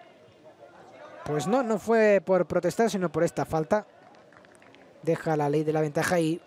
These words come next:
después la acción clarísima de Joel Roca. Y también la falta de competición oficial. Los ha ganado todos. Ilías Acomas llegando hasta la línea de fondo. Saca el centro, segundo palo.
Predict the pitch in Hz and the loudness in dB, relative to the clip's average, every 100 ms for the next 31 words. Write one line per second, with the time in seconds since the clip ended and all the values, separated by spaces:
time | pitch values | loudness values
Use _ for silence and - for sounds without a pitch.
0 | - - - - - 151 135 156 147 156 | -20 -20 -20 -20 -6 -4 -2 -4 -2 -2
1 | - - 170 180 208 - - - - - | -6 -2 -2 -2 -8 -20 -20 -20 -20 -18
2 | - 330 320 240 262 - 233 233 208 226 | -4 0 2 2 -2 -2 0 0 4 4
3 | 220 202 185 175 165 160 156 160 180 202 | 6 6 6 6 4 4 2 2 4 4
4 | 170 175 202 185 220 - - - - - | 2 2 2 0 -6 -12 -20 -20 -20 -20
5 | - 175 160 135 127 135 131 143 135 139 | -12 -4 -4 -4 -8 -10 -8 -8 -4 -6
6 | - _ _ - 151 143 - 143 143 147 | -8 _ _ -10 -6 -4 -4 -4 -4 -4
7 | 165 180 180 185 220 185 202 185 196 214 | -2 -2 0 0 2 2 -2 -4 0 0
8 | 160 254 180 - - - - _ _ - | 2 0 0 -8 -12 -14 -18 _ _ -20
9 | - _ - 214 302 285 269 277 285 190 | -20 _ -4 2 4 2 0 0 2 2
10 | 226 269 269 233 233 262 285 254 277 262 | 4 4 2 2 4 4 4 4 2 2
11 | 233 240 247 262 262 254 240 262 262 277 | 2 2 2 2 2 2 2 2 2 4
12 | 269 285 294 | 4 6 6